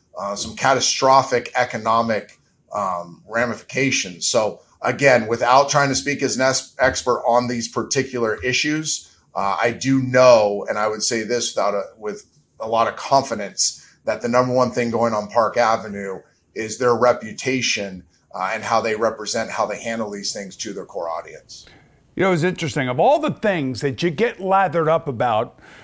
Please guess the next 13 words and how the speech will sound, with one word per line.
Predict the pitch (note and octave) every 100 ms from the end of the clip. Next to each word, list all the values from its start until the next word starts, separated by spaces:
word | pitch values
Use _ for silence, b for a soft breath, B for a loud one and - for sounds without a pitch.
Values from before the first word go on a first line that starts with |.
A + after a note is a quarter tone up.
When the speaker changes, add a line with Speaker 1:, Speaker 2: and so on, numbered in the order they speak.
| B -
Speaker 2:
you | E3 G#3
said | D3+ G#3+ G#3 E3
that | B2+
the | D#3
twenty-hour | - - G#3 G3+ F#3+ F3+ D#3+
rule | E3+ F3 F3
is | D3 A2+
the | C3
dumbest | A2 G3+ G#3 A#3 F#3 G3+
rule | D#3 F3 F3 F3
in | D3+ C3
college | B2+ D3+ C#3+ B2+
football. | - D3+ B2 - A2 G2+ A#2